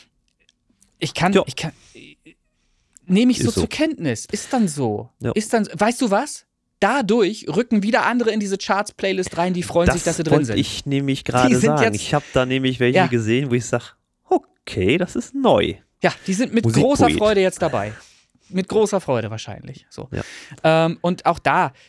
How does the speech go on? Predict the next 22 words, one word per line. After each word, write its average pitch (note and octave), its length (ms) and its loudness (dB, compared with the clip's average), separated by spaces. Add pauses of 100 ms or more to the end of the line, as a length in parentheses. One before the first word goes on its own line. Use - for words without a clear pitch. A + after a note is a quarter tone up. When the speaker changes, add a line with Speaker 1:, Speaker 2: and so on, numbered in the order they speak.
(560)
Speaker 1:
wir D#3 240 0
haben F#3 220 2
das E3+ 180 -2
gerade, D3+ 260 0
ich - 140 -4
hab - 100 -6
das D#3+ 140 -6
ja D#3 80 0
mal D3 160 0
angeschnitten, C3+ 580 -2
ne, C#3 120 0
mit C#3+ 180 -4
diesem C3+ 200 -2
Fiverr-Ding C#3+ 680 0
und B2+ 100 -2
man B2+ 140 -2
könnte C#3 260 -4
was B2+ 160 -4
einkaufen C3+ 680 -2
und B2 120 -4
so B2 120 -6
weiter. A#2 340 -2